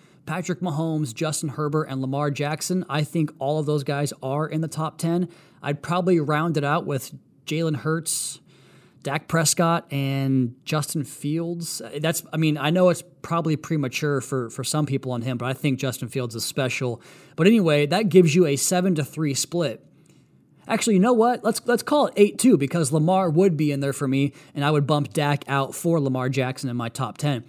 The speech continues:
So if Lamar Jackson does jump conferences, that's a shift in the dynamic. I, I mean, I, I mentioned it with Derek Carr. You know, hey, at least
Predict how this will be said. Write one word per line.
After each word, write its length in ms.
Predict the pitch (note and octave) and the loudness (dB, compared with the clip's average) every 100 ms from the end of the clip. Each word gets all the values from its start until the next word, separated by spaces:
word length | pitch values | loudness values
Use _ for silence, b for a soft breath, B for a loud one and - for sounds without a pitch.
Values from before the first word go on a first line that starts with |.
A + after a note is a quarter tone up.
| B | B
So 220 | - F3 E3+ | -6 0 0
if 140 | D#3+ | 2
Lamar 260 | F#3 A#3 A#3 | 0 2 2
Jackson 480 | F#3 G#3+ - F3 | 2 2 0 0
does 320 | C#3 F3+ F#3+ C3+ | 2 2 2 0
jump 380 | C3 F3 D#3 | -2 -2 -2
conferences, 840 | - F#3+ G3 D#3+ C3+ - B2 B2+ - B B - | -6 -2 -2 0 -2 -2 -2 -2 -6 B B -6
that's 180 | F#3+ C4+ | -4 -2
a 60 | |
shift 420 | - - A3+ - - | -2 2 2 2 -6
in 160 | F#3 | -2
the 60 | F#3+ | 0
dynamic. 520 | F#3+ F#3+ A#3 D3+ G2+ | 0 0 0 -2 -4
I, 160 | - B2 | -8 -6
I 20 | |
mean, 340 | B2+ A#2+ B2+ - - | -4 -4 -8 -14 -10
I, 120 | C#3+ | -4
I 80 | C#3+ | 2
mentioned 320 | E3+ G3+ F3+ | 2 2 0
it 80 | F#3+ | 0
with 140 | D3+ | 0
Derek 260 | - F3 D3+ | 2 2 2
Carr. 360 | D#3 F3+ G#2+ - B B | 2 2 0 -4 B B
You 120 | D3 | 0
know, 100 | D3+ | 2
hey, 220 | E3+ E3+ | 2 2
at 100 | C#3 | 2
least 340 | F3 A#3 - | 2 2 -2